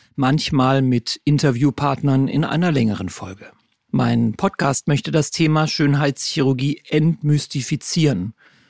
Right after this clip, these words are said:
und nicht nur Behandlungen, deren Indikationen, Ablauf und Komplikationen besprechen, sondern auch das Für und Wider von Schönheitsbehandlungen diskutieren, wieso uns Menschen das Thema so interessiert,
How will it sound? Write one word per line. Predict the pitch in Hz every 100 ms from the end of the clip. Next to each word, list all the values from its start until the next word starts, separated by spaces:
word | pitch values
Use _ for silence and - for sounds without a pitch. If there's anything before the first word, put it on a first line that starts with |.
| _ -
und | 135
nicht | 147 135
nur | 135
Behandlungen, | 113 117 147 160 170 185 180
deren | 139 127 123 117 143
Indikationen, | 139 131 131 131 - 143 156
Ablauf | 151 - 143 139 135 131 -
und | - 127 -
Komplikationen | - 160 160 127 131 - 131 120 123
besprechen, | 143 - - - 185 - - - -
sondern | - 156 156
auch | - -
das | 156 151
Für | - - 190 196 202
und | 156 156 147
Wider | 160 160 117
von | - 117 113
Schönheitsbehandlungen | - 143 139 131 123 - 123 135 127 131 127
diskutieren, | 117 123 - 117 - 170 202 240 - - - _ _ -
wieso | 135 143
uns | 139 123
Menschen | 139 156 143 160 135
das | 123 -
Thema | - 139 135 123
so | 117
interessiert, | - 117 110 - 170 196 -